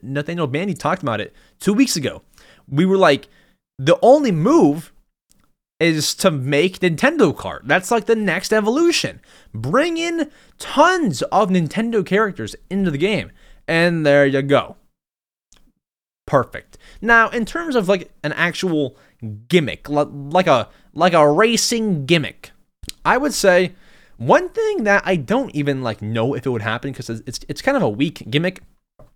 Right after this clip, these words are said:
Uh, but one thing that I would like to see, uh, once again, not the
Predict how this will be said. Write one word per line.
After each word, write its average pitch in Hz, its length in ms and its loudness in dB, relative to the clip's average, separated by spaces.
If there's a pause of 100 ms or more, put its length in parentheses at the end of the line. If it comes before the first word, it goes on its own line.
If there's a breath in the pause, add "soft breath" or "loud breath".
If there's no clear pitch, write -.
(420)
Uh, 135 100 -4
but 139 160 -4
one 185 160 0
thing 214 200 -2
that - 180 -2 (220)
I 127 280 0 (260)
would 127 260 -2
like 107 380 -6
to 156 120 0
see, 165 380 -2 (340 soft breath)
uh, 131 120 -2
once 165 260 0
again, 139 260 0
not 127 300 -2
the 120 140 -2